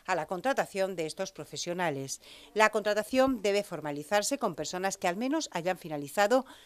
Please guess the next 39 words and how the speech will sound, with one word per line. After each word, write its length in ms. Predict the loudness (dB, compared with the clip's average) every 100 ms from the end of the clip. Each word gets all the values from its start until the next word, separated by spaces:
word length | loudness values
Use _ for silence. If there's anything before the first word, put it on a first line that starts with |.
| -2
la 180 | 0 2
fase 360 | 0 0 0
de 100 | 0
orientación 640 | 0 -2 -2 -2 0 0 0
del 140 | -2
programa 320 | -2 -2 0
Cuarenta 300 | 0 -2 -4
y 20 |
cinco 240 | -8 -10 -6 -4
plus. 300 | -2 -2 -4 -12 -20 -10
De 80 | -8
forma 260 | -6 -6
general, 600 | -6 -6 0 6 8 6 2
los 280 | -4 -6 -6
contratos 580 | -2 -2 2 0 0 -4
deben 280 | -2 -2
tener 180 | -4 -8
una 160 | -6 -6
duración 640 | -4 -6 0 0 2 2
mínima 440 | 2 2 4 4 2 -12 _
de 100 | -6
seis 260 | -2 -2 0
meses 460 | -4 0 0 0 -6 -12
y 80 | -2
ser 260 | 2 2 4
a 80 | -2
jornada 440 | -2 -2 0 0
completa. 600 | 0 0 0 0 0 -2 -6 -20 -8
La 240 | 6 10 10
tipología 520 | 6 4 4 6 8 8
de 80 |
los 140 | 6 2
contratos, 720 | -2 0 2 4 4 2 0
excepciones 720 | -6 -8 -10 -4 -2 -2 -4
y 60 | -6
requisitos 720 | -8 -6 -4 2 4 4 2 -10 -6
pueden 240 | -2 0 2
ser 200 | 0 2
consultados 840 | 2 4 0 6 8 8 6 2